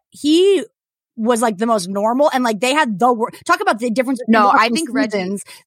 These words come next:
Speaker 1: Yeah,
Speaker 2: Reggie
Speaker 1: Reggie
Speaker 2: Bush was the most normal.
Speaker 1: By far, yes. T-, time out. Yes, Reggie was, Reggie was normal. But that Chris and Kim season is painful to watch.
Speaker 2: Yeah, they
Speaker 1: That's where
Speaker 2: hate each other.
Speaker 1: Kim was mentally ill at that time. For her to even have ag-, agreed to this marriage,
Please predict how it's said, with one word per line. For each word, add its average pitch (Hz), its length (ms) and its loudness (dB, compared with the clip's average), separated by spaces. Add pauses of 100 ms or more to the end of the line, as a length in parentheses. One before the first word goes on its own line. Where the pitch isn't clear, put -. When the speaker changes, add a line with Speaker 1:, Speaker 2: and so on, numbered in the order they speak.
(120)
Speaker 1:
Yeah, 285 180 4
Speaker 2:
Reggie 220 280 2
Speaker 1:
Reggie 233 80 -2
Speaker 2:
Bush 180 200 0
was 170 140 -4
the 170 80 -4
most 151 260 -2
normal. 151 240 0
Speaker 1:
By 262 60 2
far, 220 220 0
yes. 196 240 -8
T-, - 80 -4 (120)
time 233 140 2
out. 180 140 -2
Yes, 185 240 -4
Reggie 254 300 2
was, 220 220 0 (140)
Reggie 226 300 0
was 202 80 0
normal. 190 200 -2 (200)
But 269 160 0
that 302 260 2
Chris 302 300 0
and 247 160 0
Kim 247 240 0
season 285 320 0
is 202 240 -2
painful 320 760 0
to 214 140 2
watch. - 680 -2 (340)
Speaker 2:
Yeah, 180 140 4
they 170 120 2
Speaker 1:
That's 403 220 2
where 381 120 2
Speaker 2:
hate 160 240 0
each - 240 0
other. 147 200 2
Speaker 1:
Kim 494 160 2 (100)
was 269 220 0
mentally 247 540 0
ill 240 160 0
at 185 120 -10
that 302 280 2
time. 185 280 -4 (200)
For 330 100 0
her 381 200 0
to 466 80 2
even 320 320 -2
have 294 160 -2
ag-, 240 680 -8
agreed 254 420 -6
to 294 100 -4
this 226 240 -4
marriage, 240 440 2